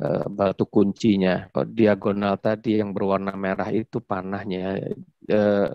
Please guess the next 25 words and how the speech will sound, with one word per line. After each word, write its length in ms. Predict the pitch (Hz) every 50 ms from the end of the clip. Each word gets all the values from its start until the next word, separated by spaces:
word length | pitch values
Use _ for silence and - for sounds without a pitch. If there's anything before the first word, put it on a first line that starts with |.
| - _ _ -
kalau 160 | 110 110 110
dalam, 480 | 107 104 104 110 107 104 104 104 104 120 - _ _ _ _ _ _ _ _ _ _ _ _ _ _ _ _ _ _
kalau 480 | - 110 107 107 110 123 123 123 117
dalam, 640 | 110 107 104 104 101 101 101 101 101 101 101 98 - - - _ _ _ _ _ -
eh, 320 | 101 101 101 - - - 135 - - _ _ _ _ _ _ _ _ _ _ _ _ _ _ _
perannya 560 | - 117 113 110 113 123 139 147 135 113 110
nanti 240 | 107 113 123 123 135
ketika 560 | - - 110 - - 117 - - 104 101 95 95 92 -
menjadi 480 | 117 110 104 92 107 104 95 107 104 98 90 -
utuh 400 | - 123 - _ - 139 120 - -
sebagai 400 | - 120 101 98 98 95 92 101
jembatan, 560 | 95 92 101 95 90 98 107 - - 98 95
maka 240 | 95 95 98 - 113
dia 160 | 104 107 117
sebenarnya 320 | 117 - - 117 117 120 -
se-, 160 | - - - _ _
sebagai 480 | - - - 104 98 98 101 110 101
batang 320 | 95 101 101 - 98 98 98
tekan 400 | - 101 - - 110 101 95 90 87 90 87
gitu 240 | - - 82 - 120
ya. 0 | - _ _ _ _ _ - - - - - - - - - _ _
Batang 400 | _ 101 95 - - 90 90 -
tekan 320 | - 101 - 113 95 95 90
dia. 160 | 87 82 -
Nah, 200 | 113 - -